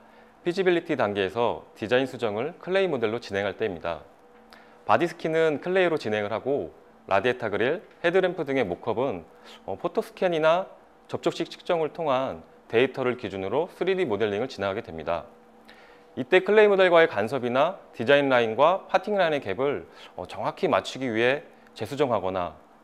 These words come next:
어, 심지어는 처음부터 모델링을 다시 하게 되는 이러한 문제점이 발생하는 어려움이 있었습니다. 하지만 알리아스 이천십오 버전으로 넘어오면서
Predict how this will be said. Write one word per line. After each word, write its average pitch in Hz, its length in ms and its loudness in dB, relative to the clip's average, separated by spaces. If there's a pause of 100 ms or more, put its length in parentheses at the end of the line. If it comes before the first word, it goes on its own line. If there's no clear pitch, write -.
(120)
어, 85 120 -12
심지어는 202 520 2
처음부터 208 460 2
모델링을 131 500 4
다시 95 220 -8
하게 123 180 0
되는 85 260 -8 (500)
이러한 117 300 6
문제점이 120 460 -2
발생하는 107 480 -6
어려움이 101 320 -4
있었습니다. 85 580 -12 (920)
하지만 170 400 2
알리아스 131 420 4
이천십오 135 480 -2
버전으로 135 380 0
넘어오면서 98 720 -2